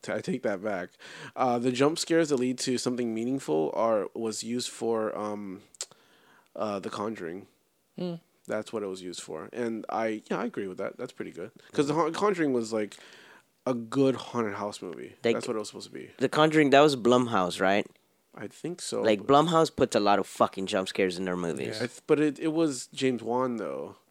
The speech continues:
Speaker 1: And James Wan's a pretty decent horror director.
Speaker 3: Yeah, but
Speaker 1: So.
Speaker 3: he, he does put jump scares
Speaker 1: He
Speaker 3: in
Speaker 1: does
Speaker 3: his
Speaker 1: put jump
Speaker 3: movies.
Speaker 1: scares. Yeah,
Speaker 3: Yeah.
Speaker 1: yeah, yeah. Have you seen The Conjuring?
Speaker 3: The first one?
Speaker 1: Yeah.
Speaker 3: No. <laughs>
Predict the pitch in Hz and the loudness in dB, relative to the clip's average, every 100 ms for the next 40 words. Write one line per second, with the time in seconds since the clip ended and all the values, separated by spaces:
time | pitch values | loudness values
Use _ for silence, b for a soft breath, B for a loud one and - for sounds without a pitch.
0 | _ _ _ _ _ - 127 117 127 123 | _ _ _ _ _ -8 -4 -2 -2 0
1 | 131 117 107 - 120 113 104 117 - 95 | -2 -4 -10 -10 -8 -8 -8 -8 -8 -10
2 | 101 107 104 87 73 - - 95 78 - | -8 -8 -6 -6 -8 -8 -6 -4 -4 -6
3 | 120 90 - - 113 - - 80 101 95 | -4 -4 -4 -8 -10 -10 -6 -2 -2 2
4 | 101 90 - 87 92 87 - 87 85 233 | 4 4 -2 -2 -2 -2 -2 2 8 8
5 | 185 180 143 - 127 214 214 262 80 135 | 8 4 4 2 -2 0 0 0 -2 -6
6 | 98 117 123 143 - 254 285 311 320 359 | -8 -2 -2 0 -2 -2 -2 -2 0 2
7 | 349 - _ _ _ _ _ _ - 104 | 0 -4 _ _ _ _ _ _ -12 -8
8 | - 110 - 156 170 175 147 123 - _ | 0 2 4 4 4 0 -6 -6 -10 _
9 | _ _ 117 - - - - | _ _ -12 -10 -12 -12 -12